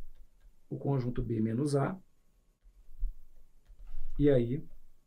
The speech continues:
a gente vai ficar então com B, C e E,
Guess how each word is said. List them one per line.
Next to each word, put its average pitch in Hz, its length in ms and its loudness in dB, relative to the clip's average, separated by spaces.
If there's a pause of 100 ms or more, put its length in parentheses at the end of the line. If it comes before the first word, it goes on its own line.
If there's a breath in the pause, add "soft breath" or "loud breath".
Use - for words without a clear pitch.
(340)
a - 120 -4
gente 110 180 -2
vai 113 100 0
ficar 110 220 -2
então 120 320 -4
com 170 340 -2 (200)
B, 123 520 0 (1500)
C - 560 0 (1400)
e 170 140 4
E, - 140 6